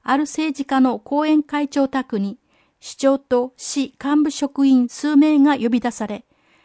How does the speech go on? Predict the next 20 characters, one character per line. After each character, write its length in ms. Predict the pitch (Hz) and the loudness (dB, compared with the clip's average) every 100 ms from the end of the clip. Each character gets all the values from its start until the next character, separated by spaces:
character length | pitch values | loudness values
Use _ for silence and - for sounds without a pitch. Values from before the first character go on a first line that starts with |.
| _ | _
食 280 | - - 262 | -6 -2 -2
事 120 | 262 | 0
会 240 | 262 247 | -2 0
が 220 | 240 240 - | 0 -2 -6
行 200 | 208 285 | -2 4
わ 200 | 294 302 | 6 4
れ 100 | 302 | 0
た 140 | 302 294 | -4 -6
と 100 | 269 | -6
聞 160 | 247 | -4
い 60 | 233 | -6
て 120 | 247 | -4
い 120 | 226 | -4
る 100 | 214 | -2
が、 200 | 196 196 - _ _ _ | -4 -6 -12 _ _ _
本 240 | - 285 | 2 2
当 220 | 294 302 | 2 2
な 120 | 262 214 | 2 2
の 120 | 165 | -6
か。 180 | - | -12